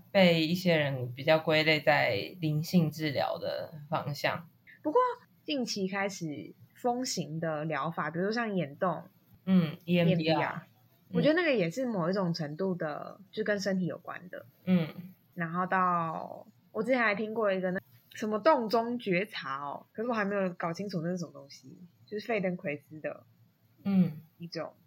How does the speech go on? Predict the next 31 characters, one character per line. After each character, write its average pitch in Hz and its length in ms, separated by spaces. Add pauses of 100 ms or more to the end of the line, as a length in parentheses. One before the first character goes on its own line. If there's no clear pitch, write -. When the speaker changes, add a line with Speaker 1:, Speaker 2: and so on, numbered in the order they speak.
(140)
Speaker 2:
身 190 200
体 196 120
的 147 100
疗 139 220
法。 - 320
Speaker 1:
我 196 60
觉 214 120
得 262 60
这 320 140
些 302 160
都 294 200
反 180 340
映 220 160
了 180 220
说， 185 420
就 196 140
是 202 280
人 170 160
们 170 220
遇 196 100
到 185 260
创 180 320
伤 165 340
或 175 140
压 160 260
力 165 160
事 165 180
件 156 220
的 139 60
时 - 100
候， - 120